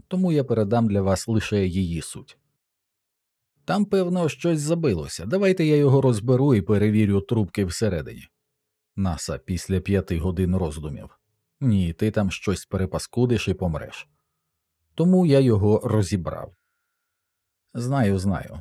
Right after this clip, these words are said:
в наса працюють винятково розумні люди, і мені варто було б робити так, як вони кажуть. Я занадто багато упираюсь, як на людину, заради порятунку якої вони працюють день і ніч.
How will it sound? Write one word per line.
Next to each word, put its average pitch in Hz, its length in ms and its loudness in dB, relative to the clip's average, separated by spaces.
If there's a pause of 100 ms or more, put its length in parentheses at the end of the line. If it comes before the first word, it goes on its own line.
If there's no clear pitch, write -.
в 139 160 0
наса 185 280 0
працюють 107 580 0
винятково 113 580 2
розумні 95 480 2
люди, 117 360 4
і 107 200 2
мені 104 220 4
варто 98 340 0
було 95 260 -2
б 90 80 -2
робити 92 380 0
так, 92 280 -4
як 87 200 -4
вони 185 240 0
кажуть. 113 540 -2 (140)
Я 143 220 -2
занадто 120 480 0
багато 107 460 0
упираюсь, 107 640 0
як 92 240 0
на 98 100 2
людину, 92 420 0
заради 90 340 0
порятунку 92 600 -2
якої 92 400 2
вони 95 260 2
працюють 90 640 -4
день 92 300 0
і 90 80 0
ніч. - 380 -2